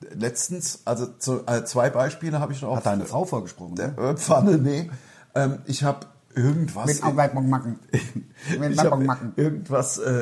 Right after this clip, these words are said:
Speaker 1: irgend-, äh, auf, ich glaub, YouTube. Wenn du YouTube schaust, kommt ja auch, äh,
Speaker 2: Ja, ja,
Speaker 1: Werbung
Speaker 2: klar.
Speaker 1: zwischendurch. Und da war so eine für so eine Marke, äh, die, äh, ja,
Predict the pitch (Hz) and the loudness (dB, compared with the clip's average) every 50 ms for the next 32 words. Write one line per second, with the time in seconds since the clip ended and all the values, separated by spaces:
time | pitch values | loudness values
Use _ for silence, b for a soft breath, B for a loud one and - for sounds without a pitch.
0 | 120 - 127 131 127 127 104 - - - 123 117 110 - 101 117 113 101 - - | 0 0 0 0 0 0 -4 -8 -6 -6 -4 -4 -2 -2 -2 -2 -2 -4 -6 -10
1 | - - - 123 - 135 131 120 101 151 170 170 165 127 117 - - - - _ | -14 -12 -12 -4 0 2 2 2 2 0 -2 -2 -2 -2 -4 -4 -6 -10 -16 _
2 | _ - 113 123 127 120 127 147 143 - 110 98 - - 131 117 120 - - 131 | _ -6 -2 0 0 2 2 2 0 0 -4 -6 -4 -2 -2 -2 -2 -4 -4 -4
3 | 113 117 107 73 92 - - - - - - 76 76 78 - - 107 101 98 - | -2 -2 -2 -2 -2 -4 -6 -10 -12 -12 -10 -8 -8 -6 -4 -2 0 0 0 0
4 | 107 104 90 87 98 101 - - - 196 123 98 95 90 - B B B B B | 0 0 0 0 0 -2 -6 -6 -4 -4 -2 -2 -2 -4 -4 B B B B B
5 | B - 127 123 104 107 110 101 101 95 113 156 175 170 156 127 - 78 101 104 | B -2 0 2 4 4 2 2 2 0 0 -2 -2 -2 -4 -6 -4 -4 -4 -2
6 | 135 156 151 - 151 135 110 123 123 120 120 117 110 104 101 92 78 - 87 82 | -2 -4 -4 -4 -4 -4 -2 -2 -2 0 0 0 0 0 0 -2 -4 -6 -8 -10
7 | 87 87 92 80 - - - - - 107 107 98 82 80 92 123 139 - - 170 | -12 -14 -16 -16 -18 -18 -18 -16 -14 -10 -8 -6 -6 -4 -4 -4 -6 -4 -2 0
8 | 160 160 160 156 160 B B B B B B _ _ _ _ _ - - - 120 | 2 2 0 0 -4 B B B B B B _ _ _ _ _ -20 -10 -6 -4
9 | 117 110 120 123 127 127 - - - 123 127 131 123 113 107 b b b b b | -2 -2 0 -2 -2 -4 -6 -8 -6 -4 -2 -2 -2 -2 -4 b b b b b
10 | b b b b _ _ _ _ _ - - - 73 - - - - - - 110 | b b b b _ _ _ _ _ -20 -20 -20 -18 -18 -18 -18 -18 -20 -16 -10
11 | 98 95 92 110 113 110 | -4 -2 0 0 0 -2